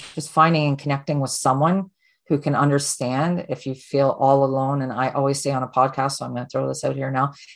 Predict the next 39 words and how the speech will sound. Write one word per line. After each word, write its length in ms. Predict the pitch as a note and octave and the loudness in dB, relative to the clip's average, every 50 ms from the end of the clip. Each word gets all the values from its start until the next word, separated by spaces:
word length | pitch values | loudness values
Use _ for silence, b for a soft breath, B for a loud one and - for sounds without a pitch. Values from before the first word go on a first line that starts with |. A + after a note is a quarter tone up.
| B | B
if 100 | - C#3+ | -4 0
you're 120 | - C#3 - | 2 4 6
ever 260 | D#3+ F3+ F#3 G3 F#3+ | 6 6 6 6 4
feeling 340 | F#3 - F3+ E3+ E3 E3 D#3+ | 4 4 2 4 4 4 2
in 60 | D#3 | 0
a 80 | D3 C#3+ | 0 2
dark 300 | D3 C#3 C#3+ C#3+ C#3+ - | 4 4 4 2 2 0
place, 240 | D3 C#3+ C#3+ C#3+ | 0 0 0 0
like 200 | - C#3 C#3+ - | -2 -4 -4 -4
you 80 | C#3+ C3+ | -4 -4
have 80 | B2 C3+ | -2 -2
no 220 | C3+ C3+ C3 C3 | -2 0 0 0
one 220 | C3 C3 C3+ C#3 | 0 0 0 -2
to 120 | C#3 - C#3 | -2 -4 -6
talk 380 | C#3 - B2+ B2 B2 B2 - | -2 0 2 2 2 0 -2
to, 400 | - - E3 E3+ F3 F3+ E3+ F3 b b b b b b b b b _ | -2 0 0 2 0 -2 -4 -10 b b b b b b b b b _
please 260 | - F#3 F#3 F3+ D#3 | 0 2 2 2 4
reach 220 | E3 E3 D3+ - D3+ | 2 2 2 2 2
out 160 | C3+ C3 - | 0 0 -2
to 120 | - - | -4 -4
me 60 | D3 | -2
on 140 | C3+ C3 B2+ | -2 -2 -4
Facebook, 640 | - - C3 B2 C3 C3 - - D3 D3 D#3 D#3 - _ _ _ _ _ _ - | -2 -2 -2 -2 -2 -4 0 2 4 4 4 2 -4 _ _ _ _ _ _ -8
because 320 | D3 C#3+ - C#3+ C#3 - | -6 -2 0 0 0 2
I 200 | - - C#3+ D3 | 4 6 6 8
will 140 | D#3 E3 D#3+ | 8 6 4
come 200 | E3 - D#3 D#3 | 2 2 2 2
and 140 | D3+ D3+ C3+ | 2 2 4
virtually 440 | C#3+ C#3 C#3 C#3+ - D3+ C#3+ C#3+ C#3+ | 2 2 2 2 -2 -2 -2 -2 -2
sit 260 | C#3+ - - B2 - | -2 -2 -2 -2 -2
with 200 | D3 C#3+ C#3+ - | -4 -4 -2 0
you 140 | D3 C#3+ C#3+ | 0 0 0
in 280 | - D3 C#3+ C#3 C#3 | 0 0 0 0 0
the 100 | C3+ C3+ | 0 -2
dark 380 | C3+ - B2+ B2+ C3+ C3+ C#3 - _ | 0 2 2 4 2 2 -2 -6 _
wherever 720 | C3+ C3+ C3+ C3+ C3+ C3+ - - C#3 C3+ C3 C#3+ C#3+ C#3+ | -10 -4 -2 0 2 2 2 2 2 2 2 2 2 2
you 180 | C#3 C#3 C#3 C#3 | 2 2 2 2
are 200 | C3 B2 - - | 2 2 2 0
at. 360 | A#2 A#2 B2 C#3+ E3+ - - | -2 -2 -2 -2 -4 -4 -6